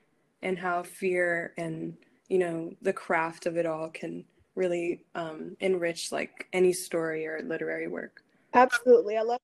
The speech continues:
Speaker 2: how we all had different perspectives, but how it all came together throughout this whole entire little mini series of podcasts that we've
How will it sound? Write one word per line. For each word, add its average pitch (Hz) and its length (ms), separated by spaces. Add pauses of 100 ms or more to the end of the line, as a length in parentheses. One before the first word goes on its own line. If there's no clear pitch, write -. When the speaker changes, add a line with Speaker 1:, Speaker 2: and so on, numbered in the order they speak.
(120)
Speaker 2:
how - 80
we 233 80
all 220 200
had 220 220
different 233 360
perspectives, 254 680 (100)
but 226 120
how 226 180
it - 80
all 214 160
came 233 340
together 226 560 (560)
throughout 277 300
this 285 160
whole 247 200
entire 220 500
little 208 180
mini 208 300
series 202 420
of 175 100
podcasts 202 540
that 202 100
we've 202 160